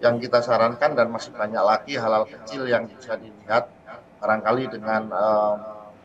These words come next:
melakukan, eh, apa, persiapan untuk, eh, kalau terjadi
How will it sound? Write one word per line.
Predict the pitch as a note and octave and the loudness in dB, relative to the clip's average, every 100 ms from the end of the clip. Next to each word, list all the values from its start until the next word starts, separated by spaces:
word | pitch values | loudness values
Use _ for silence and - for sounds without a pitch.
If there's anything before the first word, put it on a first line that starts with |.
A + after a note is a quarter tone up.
| - G#2+ | -12 -4
melakukan, | G#2 A2+ G#2+ A2+ G#2+ G#2+ G#2 F#2 | -4 -4 -4 2 2 0 -4 -4
eh, | G#2+ A2 G#2+ G#2+ G#2+ G#2+ G#2+ G#2+ G2+ F2 | 0 2 2 0 -2 -2 -2 0 -2 -2
apa, | B2+ D3+ - - - - - _ - - | 0 0 0 -16 -18 -20 -20 _ -20 -20
persiapan | - - A#2+ A2 A#2 A#2+ A#2 | -14 0 2 4 2 0 -4
untuk, | - A2+ G#2+ - - | -2 0 0 -2 -8
eh, | A2 G#2+ G#2 G#2 G2+ G2 - - | -6 0 0 2 0 -2 -8 -14
kalau | - A2+ G#2 G#2 | -4 -4 -4 -10
terjadi | - A2 A2 | -4 -4 -4